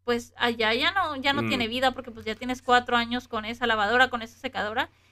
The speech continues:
Speaker 1: y yo la mayoría de mis electrodomésticos los he comprado de outlet. La mayoría, ¿eh? Y mira que han salido buenísimos, entonces, cu-, una vez tuve
Speaker 2: El
Speaker 1: una plática con una
Speaker 2: privilegio.
Speaker 1: chica.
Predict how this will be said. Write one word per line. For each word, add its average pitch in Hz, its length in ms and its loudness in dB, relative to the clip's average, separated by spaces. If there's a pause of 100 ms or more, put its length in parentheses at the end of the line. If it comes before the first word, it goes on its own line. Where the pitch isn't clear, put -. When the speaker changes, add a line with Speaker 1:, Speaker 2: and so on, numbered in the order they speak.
(120)
Speaker 1:
y 277 120 2
yo 247 140 6
la 269 80 6
mayoría 415 300 4
de 254 60 2
mis 320 160 -4
electrodomésticos 247 880 -2
los 370 160 -2
he 226 80 -2
comprado 220 460 2
de 180 120 -2
outlet. 226 400 0 (1000)
La 240 140 4
mayoría, 233 840 2
¿eh? 370 200 -8
Y 269 280 2
mira 233 300 2
que 277 80 -2
han 240 140 2
salido 247 500 -2
buenísimos, 254 840 0
entonces, 247 440 -10
cu-, - 140 -10 (100)
una 247 220 2
vez 247 240 0
tuve 233 240 0
Speaker 2:
El 226 120 0
Speaker 1:
una 226 100 -2
plática 113 360 4
con 104 100 4
una 107 160 -2
Speaker 2:
privilegio. 113 160 0
Speaker 1:
chica. 233 340 -2